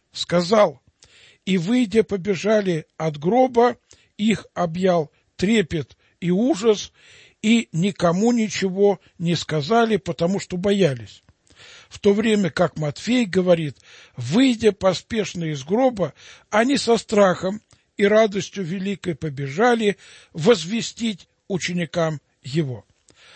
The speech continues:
Очевидное несоответствие между двумя сообщениями разрешится, если мы будем считать, что женщины не отважились говорить что-то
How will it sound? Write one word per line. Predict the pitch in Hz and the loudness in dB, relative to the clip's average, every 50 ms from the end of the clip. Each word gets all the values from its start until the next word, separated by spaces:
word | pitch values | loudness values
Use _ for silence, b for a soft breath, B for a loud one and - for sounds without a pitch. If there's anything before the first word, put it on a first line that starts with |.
| b b b b b b b _ | b b b b b b b _
Очевидное | - 160 160 - - 196 196 208 285 - 247 254 254 240 | -2 -2 -2 -2 -2 -2 0 2 0 0 2 0 2 2
несоответствие | 202 214 190 - - 190 170 160 - 220 254 269 277 - - - 180 160 | 2 0 0 0 2 2 2 0 0 -2 -2 0 -2 -2 -4 -4 -2 0
между | 160 160 180 180 151 - - 165 | 0 2 2 2 2 0 -6 -8
двумя | 151 175 175 185 185 190 180 | -6 -4 -2 0 2 2 2
сообщениями | 143 - - 156 139 123 - - - 226 240 247 240 233 226 214 202 208 202 202 _ B B B B B B B B B B | 0 -2 -4 -6 -6 -6 -6 -6 -2 0 0 2 2 2 2 2 2 0 -2 -4 _ B B B B B B B B B B
разрешится, | - 151 190 208 156 180 220 240 196 - - 277 277 - - - - 113 92 - _ _ _ b b b b b | 0 2 2 4 2 0 -4 -2 -4 -2 -2 -2 -2 -2 -4 -8 -8 -8 -12 -18 _ _ _ b b b b b
если | b 151 120 139 190 202 190 - - 185 | b -4 0 2 4 4 2 0 -4 -4
мы | 165 165 160 | -2 -2 -4
будем | 147 131 165 185 147 156 143 127 | -4 -2 -4 -4 -4 -4 -6 -6
считать, | - - - 120 113 - - 190 220 185 147 _ _ B B B B B B B B | -8 -8 -10 -10 -8 -4 -2 0 0 0 -2 _ _ B B B B B B B B
что | B - - - 185 180 | B -10 -4 -2 0 0
женщины | 160 139 160 233 254 262 247 - - 214 214 196 175 151 139 b b b b b b | 0 2 2 2 2 2 2 0 -2 -2 -2 0 0 -2 -2 b b b b b b
не | - 156 160 185 208 | -4 0 2 4 6
отважились | 214 208 208 - - 160 156 202 240 247 226 - 214 233 226 226 208 185 151 | 6 4 2 0 -4 -6 -2 0 0 0 0 -2 -4 -6 -4 -4 -4 -4 -4
говорить | 156 151 190 196 185 196 202 202 233 233 185 131 - - _ _ _ _ _ _ _ _ _ _ _ _ b b b b b b b b b | -2 0 0 2 2 2 0 0 0 -4 -4 -6 -10 -20 _ _ _ _ _ _ _ _ _ _ _ _ b b b b b b b b b
что-то | b - - - - - 254 254 - - - 190 170 147 127 - | b -12 -12 -6 0 2 4 4 2 2 2 2 2 2 -2 -10